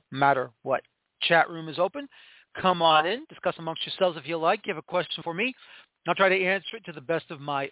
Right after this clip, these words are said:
abilities. And as we get ready in a couple of days, the opening weekend of Major League Soccer's two thousand twenty-three season will get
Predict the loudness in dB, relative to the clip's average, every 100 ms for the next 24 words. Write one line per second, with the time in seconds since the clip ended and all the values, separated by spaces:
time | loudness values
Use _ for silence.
0 | -10 -10 -10 -8 -12 -14 -20 -20 -20 -20
1 | _ _ _ _ _ _ 0 4 6 6
2 | 4 0 -4 0 0 2 0 0 -4 -14
3 | _ _ _ _ _ _ -10 -8 -6 -6
4 | -4 2 4 4 0 -10 -20 -20 _ _
5 | _ _ -14 -10 -6 -8 -6 -6 -4 -6
6 | -12 -12 -16 -6 -6 -2 0 0 -2 -6
7 | -8 -4 -4 -6 -16 -6 0 0 0 -8
8 | -8 0 4 4 2 -8 -12 -12 -6 0
9 | 2 2 0 -12 -14 -14 -12 -12 -12 -12
10 | -8 -10 -10 -20 _ _ _ _ -12 0
11 | 4 4 2 -2 -2